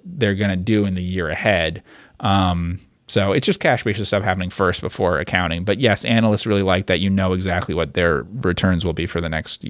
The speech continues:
uh, what their reported results will be for a year. It's almost like you've been given their, uh, quarterly results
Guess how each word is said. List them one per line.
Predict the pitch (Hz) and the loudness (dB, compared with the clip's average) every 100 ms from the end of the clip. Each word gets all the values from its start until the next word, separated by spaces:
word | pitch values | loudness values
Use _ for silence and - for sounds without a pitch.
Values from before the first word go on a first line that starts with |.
| - | 0
uh, | 98 | 2
what | 104 104 | 2 4
their | 92 | 4
reported | 90 - 113 90 | 2 2 2 4
results | 92 92 80 | 0 0 -2
will | 85 | -4
be | 82 | -6
for | 73 | -4
a | 85 | -4
year. | 82 76 | -2 -2
It's | 92 | -2
almost | - 107 107 92 | 2 4 6 4
like | 92 | 2
you've | 90 90 | 0 -2
been | 92 90 87 | 0 -2 0
given | 104 90 87 | 0 2 0
their, | 85 82 85 - - - - _ - | 0 0 -2 -6 -20 -20 -20 _ -4
uh, | 95 87 80 73 78 117 _ _ _ _ _ _ - | 0 2 2 0 -2 -6 _ _ _ _ _ _ -10
quarterly | - 135 117 107 | 0 2 4 2
results | 101 104 101 104 - | 2 0 -2 -2 -10